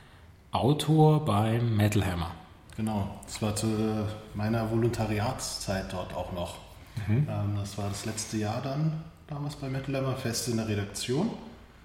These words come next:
Speaker 2: ähm, bevor die Redaktion dann nach Berlin gezogen ist. Da wollte ich nicht mehr mit und hab dann das Studium danach angefangen. Aber ja, da haben wir uns, äh, kennengelernt. Ganz typische Presseanfragen.
Speaker 1: Ja. Ähm, wie kann man sich das vorstellen damals bei Metal Hammer? Äh,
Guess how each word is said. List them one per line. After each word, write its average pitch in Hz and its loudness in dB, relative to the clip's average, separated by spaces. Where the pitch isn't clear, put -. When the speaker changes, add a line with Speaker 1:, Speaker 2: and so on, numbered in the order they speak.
Speaker 2:
ähm, 123 -4
bevor 113 -6
die 113 -2
Redaktion 104 -4
dann 101 0
nach 101 -2
Berlin 110 -2
gezogen 135 -2
ist. - -8
Da 104 -6
wollte 104 -6
ich 101 -6
nicht 104 -6
mehr 101 0
mit 170 2
und 104 -8
hab 98 -10
dann 101 -4
das 98 -4
Studium 135 -4
danach 131 -4
angefangen. 135 -4
Aber 135 2
ja, 139 4
da 101 0
haben 117 4
wir 139 6
uns, 147 6
äh, 147 6
kennengelernt. 101 4
Ganz - -4
typische 127 -2
Presseanfragen. 98 0
Speaker 1:
Ja. 110 -2
Ähm, 113 0
wie 123 2
kann 139 2
man 131 2
sich 127 0
das 117 -2
vorstellen 135 0
damals 110 2
bei 117 -2
Metal 110 0
Hammer? 110 2
Äh, 107 0